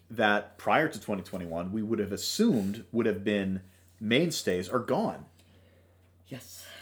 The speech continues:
Speaker 1: That includes much of the heart and soul of N X T.
Speaker 2: Mm-hmm.
Speaker 1: Gargano's gone, Cole is gone, O'Reilly's gone, Fish is gone.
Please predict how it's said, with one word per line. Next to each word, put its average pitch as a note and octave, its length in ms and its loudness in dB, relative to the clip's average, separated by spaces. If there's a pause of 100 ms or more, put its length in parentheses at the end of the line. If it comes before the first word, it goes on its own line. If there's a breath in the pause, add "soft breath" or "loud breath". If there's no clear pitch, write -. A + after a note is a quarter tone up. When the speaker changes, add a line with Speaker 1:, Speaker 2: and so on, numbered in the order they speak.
(180 loud breath)
Speaker 1:
That A#2+ 180 2
includes B2+ 560 2
much A#2+ 400 2
of C3+ 80 4
the G2+ 100 2
heart A#2 220 4
and G#2+ 80 -4
soul A#2 240 2
of G#2 80 2
N G#2 100 4
X F#2+ 200 -2
T. B2 400 0 (140)
Speaker 2:
Mm-hmm. C3+ 220 -12 (280)
Speaker 1:
Gargano's A2+ 580 4
gone, F2+ 380 -2
Cole B2 360 2
is F#2 120 0
gone, F2+ 360 -2
O'Reilly's G2+ 540 2
gone, E2+ 360 -4
Fish A2 300 0
is F2+ 120 -6
gone. D#2 440 -8